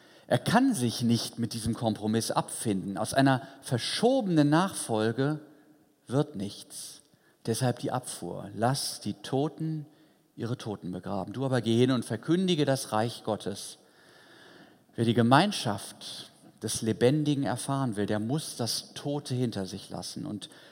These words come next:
tot können im Lichte der Auferstehung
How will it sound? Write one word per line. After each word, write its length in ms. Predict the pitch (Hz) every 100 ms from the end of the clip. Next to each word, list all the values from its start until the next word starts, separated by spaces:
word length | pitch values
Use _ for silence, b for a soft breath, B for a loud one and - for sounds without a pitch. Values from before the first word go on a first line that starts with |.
| -
tot 400 | - 160 208 208
können 280 | - 160 160
im 140 | 131 120
Lichte 320 | 170 - 160
der 200 | 131 -
Auferstehung 920 | 139 165 156 - 151 151 147 147